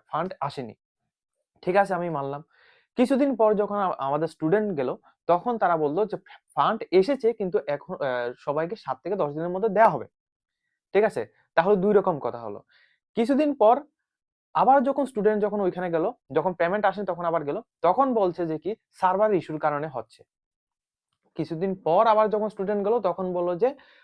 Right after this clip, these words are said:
তাদের, আহ, হেড অফিসের যারা উচ্চ দপ্তরে যারা যারা লোক আছে, তাদের মধ্যে কেউ কেউ নেই, সেজন্য তাদের সিগনেচার এমন অনেক কিছু, আহ, বাকি আছে, ভেরিফিকেশন বাকি আছে, ওইগুলি হয়নি।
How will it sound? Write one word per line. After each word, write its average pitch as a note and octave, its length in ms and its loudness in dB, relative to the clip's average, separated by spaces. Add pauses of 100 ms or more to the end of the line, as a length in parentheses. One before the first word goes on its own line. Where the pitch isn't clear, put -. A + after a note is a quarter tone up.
(120)
তাদের, D3 220 2
আহ, B2+ 640 -2 (520)
হেড D3 160 -2
অফিসের E3+ 360 -4
যারা C3+ 300 -2 (280)
উচ্চ C3+ 280 -2
দপ্তরে D#3+ 320 -2
যারা C3 220 2
যারা C3 160 -6
লোক C3+ 240 0
আছে, D#3+ 140 -2
তাদের C3+ 300 -2
মধ্যে D#3+ 200 -4
কেউ C#3 200 -2
কেউ D#3+ 200 -6
নেই, D3+ 300 -6 (280)
সেজন্য F#3+ 360 -2
তাদের D#3 220 0
সিগনেচার D3+ 580 -4
এমন C#3 200 -2
অনেক C3+ 340 -2
কিছু, D#3 220 -6 (180)
আহ, B2 260 -6
বাকি B2+ 400 -4
আছে, C3 200 -6
ভেরিফিকেশন C#3 560 -8
বাকি C3+ 280 -8
আছে, C3 140 -12 (540)
ওইগুলি A3 320 4
হয়নি। A#2+ 300 0